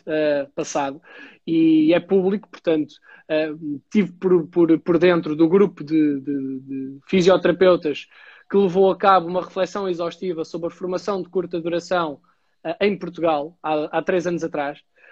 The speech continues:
eh, e que emitimos um documento, emitimos a Associação Portuguesa de Fisioterapeutas, um documento público sobre essa tomada de posição,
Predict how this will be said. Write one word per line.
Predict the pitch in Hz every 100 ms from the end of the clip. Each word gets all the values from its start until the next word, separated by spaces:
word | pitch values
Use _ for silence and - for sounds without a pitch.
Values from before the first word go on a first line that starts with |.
| - -
eh, | 165 180
e | 175
que | 185
emitimos | 190 175 202 180
um | 175
documento, | 170 175 180 170 165
emitimos | 165 185 180 156
a |
Associação | 165 - 156 165
Portuguesa | - 165 165
de |
Fisioterapeutas, | - 156 160 160 165 151 160
um |
documento | 165 180 170
público | 185 185 160 143
sobre | - 156
essa | 151 160
tomada | 160 151 147
de |
posição, | - 143 139 147 135